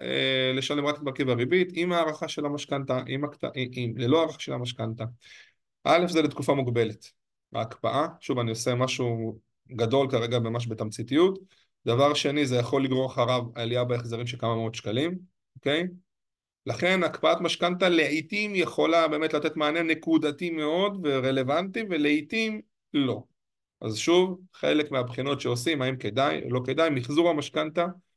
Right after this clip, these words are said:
לא ניתן לבצע אותו אם המשכנתה כרגע מוקפאת, אז קחו את זה בחשבון,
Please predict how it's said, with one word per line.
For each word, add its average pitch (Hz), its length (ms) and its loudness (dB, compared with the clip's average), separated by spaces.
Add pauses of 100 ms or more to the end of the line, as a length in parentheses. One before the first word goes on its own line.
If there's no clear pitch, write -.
(1040)
לא 156 580 6
ניתן 160 360 2
לבצע 139 360 0
אותו 165 360 2
אם 143 160 -6
המשכנתה 131 460 -4
כרגע 123 260 -4
מוקפאת, 113 440 -4
אז 101 100 -6
קחו - 180 -2
את 123 40 2
זה 120 80 0
בחשבון, 107 460 -8